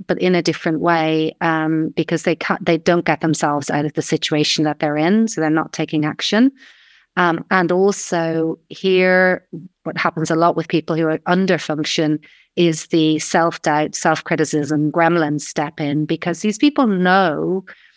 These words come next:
that they should be doing something, they should be taking action, they find themselves unable to, and then they give themselves a really hard time. "Why am I not doing it?" So, for example, it might be, you know, "I've got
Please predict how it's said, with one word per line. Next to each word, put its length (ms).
that 160
they 100
should 300
be 100
doing 300
something, 640
they 100
should 200
be 100
taking 300
action, 400
they 100
find 300
themselves 360
unable 380
to, 320
and 100
then 140
they 80
give 160
themselves 360
a 60
really 240
hard 260
time. 400
"Why 220
am 100
I 60
not 240
doing 260
it?" 200
So, 200
for 200
example, 680
it 160
might 240
be, 360
you 100
know, 120
"I've 160
got 160